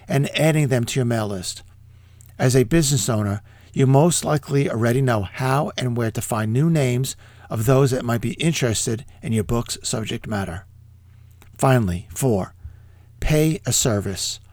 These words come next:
Make it easy on yourself and pay a professional group such as the Independent Book Publishers Association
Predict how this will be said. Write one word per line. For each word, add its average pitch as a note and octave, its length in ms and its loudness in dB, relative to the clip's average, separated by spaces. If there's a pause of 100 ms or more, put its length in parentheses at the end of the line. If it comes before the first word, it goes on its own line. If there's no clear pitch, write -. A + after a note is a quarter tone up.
(680)
Make F3+ 180 4
it - 60 2
easy C3+ 400 2
on B2 100 2
yourself A#2 540 -2 (300)
and - 160 -2
pay C3+ 260 6
a A#2+ 60 0
professional C#3+ 640 -2
group B2+ 340 -2
such - 340 -2
as A2 360 -2 (220)
the - 180 -2
Independent C#3+ 760 0
Book C3+ 200 -2
Publishers B2+ 520 -4
Association A2 840 -4